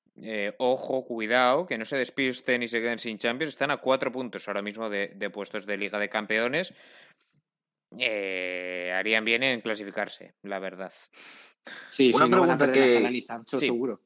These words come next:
Speaker 2: Y si, y si no,
Speaker 3: Una
Speaker 2: vamos
Speaker 3: pregunta que me
Speaker 2: también.
Speaker 3: gustaría lan-, lanzaros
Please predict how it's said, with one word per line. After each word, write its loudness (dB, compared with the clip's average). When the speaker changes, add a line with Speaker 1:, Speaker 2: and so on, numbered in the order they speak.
Speaker 2:
Y -8
si, 0
y 0
si -2
no, 6
Speaker 3:
Una 6
Speaker 2:
vamos 2
Speaker 3:
pregunta 4
que 6
me 2
Speaker 2:
también. 6
Speaker 3:
gustaría 6
lan-, 4
lanzaros 4